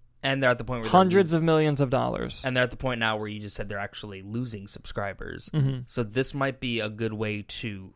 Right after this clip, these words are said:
Speaker 1: recuperate some of that investment.
Speaker 2: Mm-hmm. Look, do
Speaker 1: Which
Speaker 2: I
Speaker 1: would be a
Speaker 2: think,
Speaker 1: smart move,
Speaker 2: do I
Speaker 1: yeah.
Speaker 2: think that Knives Out is gonna make a hundred million dollars at the box office? No.
Speaker 1: But if it makes ten million, it's ten million back.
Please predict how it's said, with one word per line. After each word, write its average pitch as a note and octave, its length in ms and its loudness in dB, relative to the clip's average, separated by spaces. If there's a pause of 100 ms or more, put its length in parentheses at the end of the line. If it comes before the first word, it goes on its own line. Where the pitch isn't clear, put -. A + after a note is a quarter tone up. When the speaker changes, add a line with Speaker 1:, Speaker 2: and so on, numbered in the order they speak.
Speaker 1:
recuperate G#2 840 -8 (500)
some A2+ 300 -2
of G#2 100 -4
that F#2+ 220 -8
investment. F#2+ 680 -12 (100)
Speaker 2:
Mm-hmm. C#3+ 200 0 (320)
Look, - 260 -2
do - 80 -4
Speaker 1:
Which D#3+ 80 4
Speaker 2:
I - 40 0
Speaker 1:
would A2+ 60 -4
be G3 60 0
a - 40 2
Speaker 2:
think, F#3+ 100 -2
Speaker 1:
smart F#2+ 280 -14
move, G#2 220 -12
Speaker 2:
do D#3+ 100 6
I F#3 80 8
Speaker 1:
yeah. F#3+ 40 2
Speaker 2:
think G#3+ 220 0
that F#3+ 120 0
Knives D3+ 320 -4
Out C#3 160 2
is C3 80 -4
gonna C3+ 140 -4
make C3 140 -4
a C3+ 40 -8
hundred C3+ 220 -4
million C3 180 -2
dollars B2+ 220 0
at - 80 -14
the B2 40 -6
box B2+ 280 -4
office? C#3+ 340 -10 (100)
No. B2 260 -10 (880)
Speaker 1:
But G#3+ 80 -2
if G#3 80 -8
it G3 60 -2
makes F3 200 0
ten D#3 220 2
million, E3 280 0
it's A2 140 -8
ten B2 160 0
million B2 320 -4
back. C3+ 380 -6